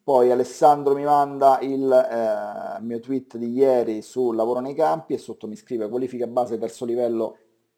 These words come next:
undici virgola zero sei euro lordi l'ora, contratto formato da trentanove euro settimanale e massimo otto ore di straordinario alla settimana".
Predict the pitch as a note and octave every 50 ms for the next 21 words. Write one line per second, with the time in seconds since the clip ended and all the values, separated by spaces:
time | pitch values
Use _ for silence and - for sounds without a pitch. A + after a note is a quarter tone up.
0 | _ _ _ _ _ _ _ _ - D#3 D3+ C#3+ C3 B2+ A#2 - B2 A#2+ A#2+ A#2
1 | - - A2+ A2 B2+ B2+ A2+ F#2 A#2+ A2+ A2 A2 A2 A2 - - A2+ G#2 G#2 G2
2 | G2+ A#2 A2 A2+ A2+ B2 A#2 A2 G#2+ G#2+ - - _ _ - A2+ A2+ A2+ G#2+ G#2+
3 | G#2 A#2 B2+ B2+ B2 A2 A2 A2 A2+ A2 A#2+ C3+ C#3+ D3 D3 D3+ D#3 C3+ - -
4 | - _ _ _ _ _ _ _ _ _ - D#3 - - - C3+ B2 A#2 - -
5 | - A#2+ - A2+ A#2 A#2+ A#2 A#2+ B2+ B2 G#2+ G2 A#2 A2 B2+ B2+ B2+ B2 B2 B2+
6 | A#2+ A#2+ A#2 A2+ A2 A2+ A2 A2+ A2+ A#2 A2+ - C#3+ C3+ C#3 A#2 F#2+ F#2+ G2+ G2+
7 | - A#2 A#2 A#2 G#2+ G#2 - - - A#2+ G#2+ G#2 G#2 G2+ A2+ A2+ - _ - A#2+
8 | A#2 A2 G#2+ G#2+ - - A#2+ A#2 A2+ A2 B2 A#2+ B2 A#2+ A#2 A#2 A#2+ A#2+ - B2
9 | B2 A#2+ A#2+ - C3 B2 B2 - C3 B2+ B2+ B2+ B2 A#2+ A#2+ A#2 A#2+ A#2+ A#2 -